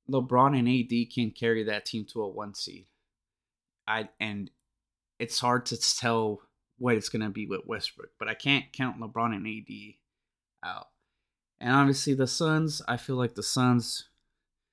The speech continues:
well-coached team, Monty Williams, they got C P three, the general, the,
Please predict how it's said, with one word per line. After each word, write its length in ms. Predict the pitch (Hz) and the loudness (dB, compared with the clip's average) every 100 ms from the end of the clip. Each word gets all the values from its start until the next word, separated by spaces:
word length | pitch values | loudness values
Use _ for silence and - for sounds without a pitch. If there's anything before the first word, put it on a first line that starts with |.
| _ _ _ _ - | _ _ _ _ -4
well-coached 600 | 120 135 135 131 127 - | 4 4 6 2 2 -2
team, 600 | - 117 110 107 107 101 _ _ _ _ | 4 6 6 4 2 -4 _ _ _ _
Monty 420 | - 110 113 - 120 | -6 -2 -2 -2 -2
Williams, 760 | 107 107 104 101 101 - - _ _ _ _ _ _ _ _ _ | 0 -2 -4 -6 -10 -12 -16 _ _ _ _ _ _ _ _ _
they 120 | - 110 | -8 2
got 200 | 123 120 | 2 2
C 200 | 135 123 | 0 0
P 220 | 135 127 | 2 2
three, 320 | 117 123 120 | 2 6 6
the 120 | 113 | 4
general, 460 | 110 117 107 107 107 | 2 2 2 2 0
the, 140 | 110 | -2